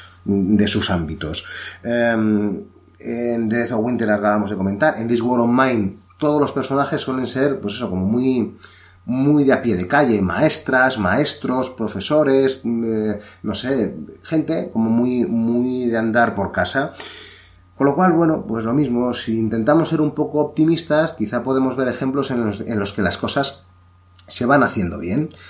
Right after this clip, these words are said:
Eh, todo esto es verdad que tiene un sesgo, que es el, el binario, el separar los géneros en hombres y mujeres, y ahora pues también sabemos que afortunadamente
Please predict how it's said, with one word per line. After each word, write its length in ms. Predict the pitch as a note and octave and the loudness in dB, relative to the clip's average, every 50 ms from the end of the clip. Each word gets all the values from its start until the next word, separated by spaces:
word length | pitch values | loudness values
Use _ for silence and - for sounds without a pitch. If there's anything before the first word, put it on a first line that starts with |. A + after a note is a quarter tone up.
| - - - - - - _ _ _ _ _ _ _ _ _ _ _ _ _ _ - | -20 -20 -20 -20 -20 -20 _ _ _ _ _ _ _ _ _ _ _ _ _ _ -10
Eh, 760 | - C3+ C#3 C#3+ C#3+ C#3+ C#3+ C#3+ C#3+ C#3+ C#3 C3 - - - | -6 -2 0 0 2 2 2 2 2 2 0 0 -2 -4 -4
todo 220 | - F#3+ F#3+ G#3 A3 | -2 0 2 2 0
esto 400 | G#3 G#3+ - G3 G#3 A3+ - - - | 0 0 0 0 0 0 0 -2 -4
es 100 | C#3 C3+ | -2 0
verdad 340 | C3+ C#3 C3+ D3 D#3+ E3+ E3 | 0 0 2 2 0 0 0
que 180 | - B2 A#2+ A2+ | -2 -4 -4 -4
tiene 300 | A2+ - B2+ C3 C#3 D3 | -2 -2 -2 0 2 2
un 120 | C#3 A#2+ | 2 0
sesgo, 560 | - - A2+ G2 F#2 G2+ A#2 D3+ F3+ F#3 - | 0 -2 -2 -4 -2 -4 -4 -4 -4 -4 -4
que 320 | - G#2 G#2 G#2+ A2+ A#2 A#2 | -2 -2 0 2 2 2 0
es 180 | A#2 - - | -2 -4 -4
el, 760 | A#2 G2+ G#2 G#2 G#2+ G2+ G2 G2 G2 G2 F#2+ F#2 F#2 F2+ F#2 - - - - | -4 -2 -2 -2 -2 -2 -2 0 0 0 0 0 -2 -4 -6 -8 -10 -8 -6
el 100 | F#2 F#2 | -6 -4
binario, 580 | F#2 G2 G#2 A2+ A2 G#2 G2 F#2 A2 - E3+ D#3+ | -2 -2 -2 0 0 0 2 0 0 0 -2 -2
el 500 | G2 F2+ F2 F2 F2 E2+ E2 F2+ F#2 - G2 | -2 -2 -2 -2 -2 -4 -4 -6 -8 -8 -10
separar 380 | - - F#2+ - G2+ A2 A2+ A2+ | -6 -4 -2 0 0 0 0 0
los 160 | B2+ B2 - | -2 -4 -4
géneros 480 | - C#3+ C#3+ C#3+ D3 D#3 E3+ E3+ - - | -2 0 2 2 2 2 2 0 -2 -2
en 180 | G#2+ G2 G2 A2 | -2 0 0 2
hombres 340 | B2+ B2+ B2 - B2+ - C3+ | 2 2 0 0 -2 -2 -2
y 60 | B2 | -2
mujeres, 600 | B2+ A#2+ - - C#3+ C#3+ D3 D#3 D#3+ D#3 - - | -2 -2 0 0 0 2 2 2 0 -2 -2 -2
y 60 | G#2 | -2
ahora 240 | F#2 G2 A#2 B2+ - | 0 0 0 -2 -4
pues 160 | - - - | -6 -10 -10
también 240 | - D#2+ F2 F#2 F#2+ | -10 -6 -4 -4 -4
sabemos 440 | - G#2 F#2+ G2 G2+ A2+ B2 B2 - | -4 -2 -2 0 0 0 -2 -2 -4
que 180 | - A2 A#2 | -2 0 0
afortunadamente 1080 | A#2+ A2+ - G#2 F2+ E2 - F2+ E2 F2 F#2 F#2 G2 G#2+ A2+ A#2+ A2+ A#2+ D3+ D#3+ - | 0 -2 -2 -6 -6 -6 -4 -6 -4 -4 -2 -2 0 0 0 0 0 0 -2 -4 -4